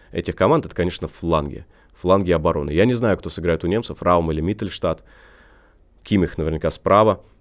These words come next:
Но Ник Уильямс и Иньяки, ну, это же кошмар любого крайка. А крайки в сборной Германии поднимаются очень высоко. И, вероятно,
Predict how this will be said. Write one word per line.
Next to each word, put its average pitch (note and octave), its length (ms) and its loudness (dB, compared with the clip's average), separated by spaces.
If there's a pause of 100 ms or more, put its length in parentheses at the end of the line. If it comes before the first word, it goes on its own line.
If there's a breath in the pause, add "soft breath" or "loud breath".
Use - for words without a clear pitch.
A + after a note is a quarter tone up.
Но F#2 520 4
Ник A2+ 260 2
Уильямс F2 500 0 (100)
и F2+ 160 0
Иньяки, F2 540 2 (420)
ну, F2+ 180 -4
это G#2 140 -4
же G2+ 80 -2
кошмар A2+ 400 0
любого F2+ 360 -2
крайка. D#2+ 600 -4 (420 soft breath)
А E2+ 120 0
крайки E2+ 440 2
в C3+ 40 -6
сборной F2+ 340 -2
Германии D2 500 -8 (380)
поднимаются F2 580 -2 (140)
очень E2+ 320 -2
высоко. - 500 -12 (560 soft breath)
И, F#2 100 -2
вероятно, F#2 640 4